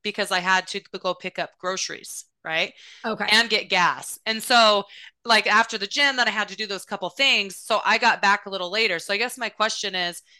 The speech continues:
Speaker 1: is if she goes down at ten forty, do I wake her up at eleven forty or do I still wake her up at eleven thirty, you know, where she normally would be, if I put her
Speaker 2: Yeah.
Speaker 1: down at ten thirty,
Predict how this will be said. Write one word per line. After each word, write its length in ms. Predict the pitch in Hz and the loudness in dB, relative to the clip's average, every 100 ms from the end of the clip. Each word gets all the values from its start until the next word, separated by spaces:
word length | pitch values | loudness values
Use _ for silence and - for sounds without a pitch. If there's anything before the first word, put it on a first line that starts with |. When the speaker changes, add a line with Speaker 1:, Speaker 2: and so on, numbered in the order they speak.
| - | -4
Speaker 1:
is 140 | 208 | 0
if 140 | 220 220 | 0 2
she 260 | - 220 | 0 0
goes 380 | 208 220 202 165 | 2 2 2 -2
down 600 | 160 220 262 233 196 190 | 2 6 6 6 4 0
at 180 | 180 185 | -4 -6
ten 240 | - 185 180 | -4 -6 -6
forty, 400 | 196 180 175 170 | -6 -2 -2 -2
do 160 | 180 | 0
I 140 | 180 170 | 2 2
wake 280 | 185 202 - | 2 0 -2
her 140 | 190 | 2
up 180 | 185 - | 2 0
at 80 | 233 | -4
eleven 420 | 233 233 240 254 | 0 0 0 -6
forty 480 | 240 254 262 285 302 | -8 -6 -4 -4 -4
or 160 | 208 196 | -2 -4
do 160 | 190 | 0
I 80 | 185 | 0
still 340 | 180 - 214 | 0 -4 -2
wake 240 | 196 196 - | 0 -2 -2
her 100 | 190 | -4
up 80 | 175 | -2
at 80 | 180 | -6
eleven 360 | 170 165 160 151 | -4 -4 -6 -6
thirty, 300 | 220 196 147 | -2 -2 -4
you 140 | 165 | -6
know, 100 | 170 | -6
where 140 | 165 | -4
she 240 | 165 185 175 | -4 -6 -4
normally 640 | 190 208 214 185 175 165 _ _ _ | 0 0 0 -2 -4 -6 _ _ _
would 140 | 202 196 | -4 -2
be, 200 | 202 196 | 0 0
if 100 | 220 | 0
I 100 | 208 | 2
put 180 | 247 | 2
her 60 | 277 | 0
Speaker 2:
Yeah. 60 | 262 | 0
Speaker 1:
down 100 | 247 | -2
at 80 | 214 | -2
ten 220 | 233 220 | -6 -6
thirty, 400 | 220 208 202 | -6 -4 -4